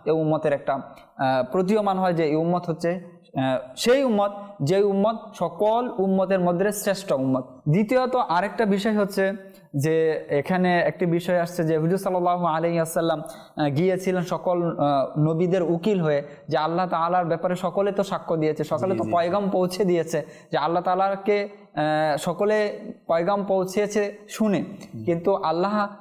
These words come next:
Speaker 1: আল্লাহ রাসূল সাল্লাল্লাহু আলাইহি ওয়াসাল্লাম এরকম একজন, আহ, সাক্ষীর বা এরকম একজন ব্যক্তির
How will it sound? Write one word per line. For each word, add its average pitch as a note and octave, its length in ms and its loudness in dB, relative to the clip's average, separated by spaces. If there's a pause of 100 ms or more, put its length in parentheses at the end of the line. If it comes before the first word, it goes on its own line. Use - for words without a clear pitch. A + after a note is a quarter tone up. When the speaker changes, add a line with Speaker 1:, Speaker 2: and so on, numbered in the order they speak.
(240)
Speaker 1:
আল্লাহ F3+ 200 2
রাসূল G#3 180 0
সাল্লাল্লাহু F#3 500 2
আলাইহি E3+ 320 2
ওয়াসাল্লাম F#3 600 0 (100)
এরকম G#3 380 2
একজন, G3+ 320 2
আহ, C#3+ 920 -4
সাক্ষীর E3+ 800 -2
বা D3+ 140 0
এরকম E3+ 340 2
একজন F3 320 2
ব্যক্তির E3+ 540 0